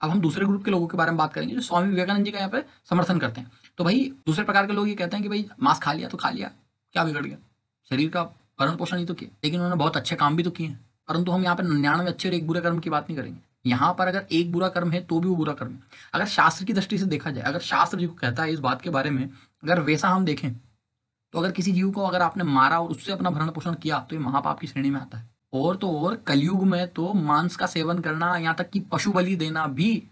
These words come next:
महापाप है, पशु बलि देना भी निषेध है कलयुग के अंदर। तो पशु बलि भी नहीं देनी चाहिए, किसी जीव को मारना ही नहीं चाहिए, शास्त्र तो ये कहता है।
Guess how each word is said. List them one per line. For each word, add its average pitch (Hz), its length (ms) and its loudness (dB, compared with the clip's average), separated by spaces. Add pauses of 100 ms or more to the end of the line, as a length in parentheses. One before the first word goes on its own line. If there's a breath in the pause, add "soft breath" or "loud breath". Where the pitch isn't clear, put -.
(120)
महापाप 143 640 2
है, 117 220 -2 (160)
पशु 156 160 -4
बलि 147 220 0
देना 147 260 0
भी 165 280 0 (220 loud breath)
निषेध 147 340 2
है 135 300 -4 (120)
कलयुग 127 240 2
के 127 80 -6
अंदर। 143 200 -6 (520)
तो 160 100 -6
पशु - 300 -6
बलि 156 220 -2
भी 160 120 0
नहीं 165 140 0
देनी 151 200 -2
चाहिए, 151 280 -4
किसी 165 240 -2
जीव 151 160 0
को 175 120 -2
मारना 147 300 2
ही 170 100 0
नहीं 165 120 -4
चाहिए, 135 180 -4
शास्त्र - 360 -2
तो 185 60 0
ये 151 180 2
कहता 117 240 -4
है। - 180 -14